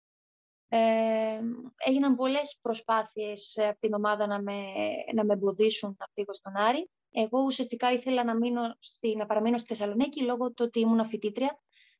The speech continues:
και δεν μπορούσα να μετακινηθώ σε άλλη πόλη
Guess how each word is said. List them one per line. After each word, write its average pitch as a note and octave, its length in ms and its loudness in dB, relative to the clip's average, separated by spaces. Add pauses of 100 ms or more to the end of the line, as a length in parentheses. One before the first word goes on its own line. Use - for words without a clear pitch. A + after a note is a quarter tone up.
(120)
και A#3 120 4
δεν A#3+ 140 2
μπορούσα G3 800 0 (680)
να A3 140 4
μετακινηθώ G#3 960 0
σε - 200 -4
άλλη G3+ 220 -2
πόλη G3 500 -2